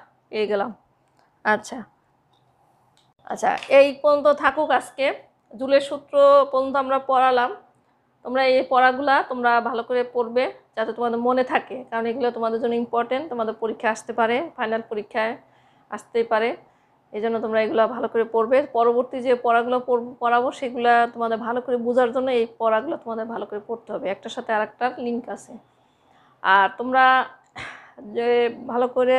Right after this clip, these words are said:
যেমন পড়বে, তেমন তোমাদের আরেকটা দায়িত্ব কি, যে তোমরা সাবস্ক্রাইব করবে, আমার এই চ্যানেলটা তোমরা সাবস্ক্রাইব করবে, আর বেশি বেশি করে শেয়ার করবে। কাদের কাছে? তোমাদের যারা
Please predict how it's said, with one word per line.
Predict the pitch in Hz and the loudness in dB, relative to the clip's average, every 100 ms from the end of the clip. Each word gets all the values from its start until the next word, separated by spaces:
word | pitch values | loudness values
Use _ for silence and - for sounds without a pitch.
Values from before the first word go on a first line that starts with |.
| 254 | 2
যেমন | 247 247 254 | 0 -2 -2
পড়বে, | 247 247 247 254 | 0 0 2 0
তেমন | 240 240 | -2 -6
তোমাদের | 240 240 240 | -4 -2 2
আরেকটা | 233 233 233 | 2 0 -2
দায়িত্ব | 226 233 233 247 | 0 0 -2 -10
কি, | 240 262 349 _ _ _ _ _ | -10 -14 -16 _ _ _ _ _
যে | 226 220 | -6 -4
তোমরা | 226 233 240 262 381 _ _ _ _ _ | -2 2 4 4 0 _ _ _ _ _
সাবস্ক্রাইব | - 226 226 - 254 | 0 0 0 0 0
করবে, | 240 247 | 2 0
আমার | 220 233 | 2 2
এই | 247 240 | 0 0
চ্যানেলটা | 233 233 247 | 0 0 -2
তোমরা | 240 240 | -2 -4
সাবস্ক্রাইব | 240 233 226 - 247 254 | 0 -2 -2 -4 -4 0
করবে, | 247 240 277 403 - _ _ _ | 0 2 0 -2 -12 _ _ _
আর | 202 208 208 208 220 | -2 2 2 0 0
বেশি | 233 247 | -2 0
বেশি | 277 269 | -2 -2
করে | 285 262 | 0 0
শেয়ার | 269 262 262 | 2 2 2
করবে। | 262 254 262 | 4 2 2
কাদের | 277 262 254 254 | 2 2 2 2
কাছে? | 269 - 202 220 - _ _ | 0 -2 -10 -10 -18 _ _
তোমাদের | 220 240 240 240 | -2 -2 0 2
যারা | 247 | 4